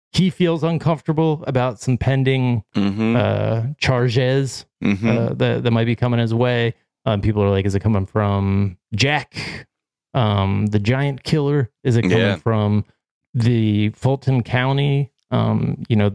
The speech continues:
Speaker 1: all the stuff he did illegally on wax,
Speaker 2: <laughs> Yeah.
Speaker 1: like, during the election?" Um,
Speaker 2: Yeah.
Speaker 1: and we, we just got another symptom. We're not sure, but, uh, barricades are being erected outside the Fulton County courthou-,
Speaker 2: Ruh-roh.
Speaker 1: courthouse.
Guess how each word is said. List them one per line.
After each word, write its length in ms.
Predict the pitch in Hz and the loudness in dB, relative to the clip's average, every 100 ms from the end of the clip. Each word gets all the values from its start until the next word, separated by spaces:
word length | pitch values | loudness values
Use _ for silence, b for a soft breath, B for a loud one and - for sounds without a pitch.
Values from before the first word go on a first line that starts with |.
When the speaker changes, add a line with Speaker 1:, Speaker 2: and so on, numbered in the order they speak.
| - | -2
Speaker 1:
all 160 | 131 | 0
the 100 | 135 | 0
stuff 300 | - 131 120 | -2 -2 -4
he 180 | - 131 | -2 -2
did 480 | 117 127 120 120 123 - | 0 0 0 -4 -8 -2
illegally 880 | 160 131 131 131 135 131 131 131 - - | -2 2 0 2 0 2 2 0 -2 -2
on 340 | 123 127 123 | 0 0 2
wax, 720 | 113 110 160 151 - - - _ | 2 2 0 -2 -6 -8 -8 _
Speaker 2:
<laughs> 80 | - | -2
Yeah. 200 | 104 117 | 0 2
Speaker 1:
like, 260 | 107 - | 2 0
during 380 | 139 123 147 147 | 0 0 0 0
the 80 | 139 | 0
election?" 600 | 117 123 185 - 202 190 - B B B | 2 0 -2 -2 -2 -2 -4 B B B
Um, 240 | 135 123 87 | -2 0 0
Speaker 2:
Yeah. 440 | 80 78 76 73 | 0 -2 -2 -2
Speaker 1:
and 500 | 135 131 127 120 117 | -2 -2 0 0 -2
we, 240 | 117 143 156 | 0 0 0
we 140 | 143 | -2
just 160 | 123 - | -2 -2
got 140 | 120 | -2
another 260 | 123 131 143 | 0 0 0
symptom. 540 | - 156 - 131 123 | -2 -4 -2 -4 -2
We're 100 | 139 | -2
not 160 | 123 123 | -2 -2
sure, 460 | - 156 139 127 - - | -2 -2 0 -4 -6 -2
but, 240 | 120 123 131 | -2 -2 -2
uh, 160 | 107 | -2
barricades 680 | 101 123 170 170 160 156 139 | 0 0 0 0 0 0 0
are 300 | 135 131 147 | 0 0 2
being 320 | 143 143 139 | 0 0 0
erected 540 | 120 117 117 - 120 107 | 0 2 0 0 -2 0
outside 560 | 107 113 - 110 104 | -2 -2 0 -2 0
the 60 | 104 | -4
Fulton 280 | 117 139 127 | -4 -4 -2
County 260 | 120 123 | -2 -2
courthou-, 280 | - 131 85 | -2 0 0
Speaker 2:
Ruh-roh. 360 | 123 69 73 71 | 0 -2 -2 -2
Speaker 1:
courthouse. 580 | 58 67 67 65 62 | -2 -2 -4 -4 -6